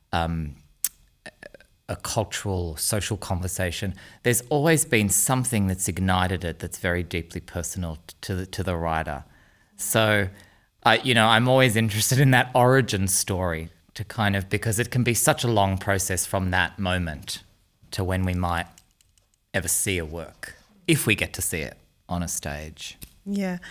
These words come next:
Speaker 2: I mean, it is so evident, um, listening to the, the series about how much you care about playwriting and the works, um, by the way, by your questions and also the responses from the playwrights.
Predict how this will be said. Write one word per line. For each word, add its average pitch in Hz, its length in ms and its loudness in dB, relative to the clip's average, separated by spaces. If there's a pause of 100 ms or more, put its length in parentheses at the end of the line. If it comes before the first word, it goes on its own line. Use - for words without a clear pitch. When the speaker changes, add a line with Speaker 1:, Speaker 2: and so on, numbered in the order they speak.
(280)
Speaker 2:
I 233 100 6
mean, 220 200 6
it 214 200 2
is 214 80 4
so 226 300 6
evident, 185 640 0
um, 175 220 0
listening 180 500 2
to 180 140 -4
the, 165 420 -4 (160)
the 170 100 -2
series 170 560 0 (520)
about 175 380 2
how 190 100 -2
much 180 380 0
you 180 80 -2
care 160 320 -2
about 170 420 -8 (140)
playwriting 170 800 -2
and 165 180 -2
the 160 60 -6
works, 156 600 -2 (140)
um, 165 540 -6
by 165 160 0
the 165 100 -4
way, 160 360 0 (440)
by 170 120 4
your 170 120 2
questions 165 560 0
and 160 100 -4
also 165 300 -2
the 160 100 -6
responses 165 560 -2
from 170 140 -6
the 160 80 -4
playwrights. 170 560 -2